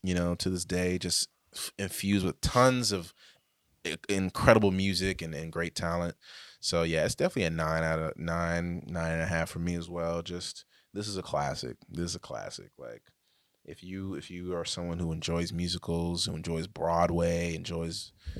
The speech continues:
just music, period, this is definitely one that you have to go back and, and take a peek at 'cause it is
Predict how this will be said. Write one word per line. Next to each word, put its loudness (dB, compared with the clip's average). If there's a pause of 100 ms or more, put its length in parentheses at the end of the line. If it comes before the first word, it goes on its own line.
(160)
just -4
music, -4
period, 0 (440)
this -8
is -8
definitely -8
one -8
that -8
you -2
have -6
to -8 (100)
go -6
back -8
and, -14
and -12
take -8
a -12
peek -10
at -8
'cause -14 (560)
it -8
is -6